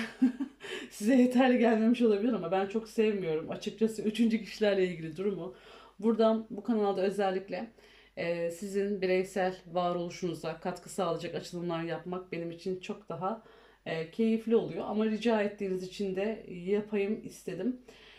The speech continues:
E, bu kişiler tabii ki şöyle toparlayacak olursak aklınızdaki kişiler aslında kendilerini var etmek, e, yeniden hayatlarını sağlam bir enerjiye, sağlam bir duyguya taşımak istiyorlar.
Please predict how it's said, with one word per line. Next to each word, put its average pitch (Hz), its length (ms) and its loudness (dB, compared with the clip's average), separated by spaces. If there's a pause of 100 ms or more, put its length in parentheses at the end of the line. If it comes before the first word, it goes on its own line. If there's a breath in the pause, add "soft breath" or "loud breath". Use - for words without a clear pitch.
(320 loud breath)
E, 180 440 -4
bu 220 80 -2
kişiler 226 440 4
tabii 214 280 0
ki 233 420 0
şöyle 208 300 4
toparlayacak 208 640 0
olursak 202 500 -4
aklınızdaki 196 580 -6
kişiler 185 720 -6
aslında 190 680 -4
kendilerini 180 720 -2
var 180 220 -2
etmek, 185 540 -6 (480 soft breath)
e, 160 80 -2
yeniden 180 580 0
hayatlarını 180 840 -4 (480 soft breath)
sağlam 185 500 0
bir - 80 -4
enerjiye, 170 580 -6
sağlam 180 440 -4
bir 180 120 -10
duyguya 160 340 -8
taşımak 202 420 -4
istiyorlar. 208 580 0